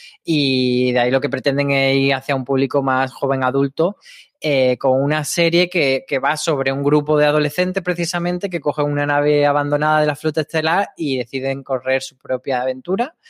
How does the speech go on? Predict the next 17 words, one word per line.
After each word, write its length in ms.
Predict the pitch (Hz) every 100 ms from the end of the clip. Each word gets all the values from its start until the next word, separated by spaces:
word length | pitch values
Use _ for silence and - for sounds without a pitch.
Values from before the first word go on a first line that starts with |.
| - - - - -
Eh, 580 | 156 139 131 123 123 127
y 80 |
es 100 | 135 139
una 120 | 135
serie 220 | 139 135
más, 360 | 139 147 - -
eh, 280 | 147 127 123
a 60 |
diferencia 480 | 123 - 127 131 143
de 140 | 135 135
Lower 280 | 139 143
Deck, 160 | 135 143
que 100 | 147
tiene 500 | 143 135 135 135 143
esa 200 | 147 135
animación 640 | 143 139 139 - 143 135 131
de, 600 | 131 127 127 127 123 123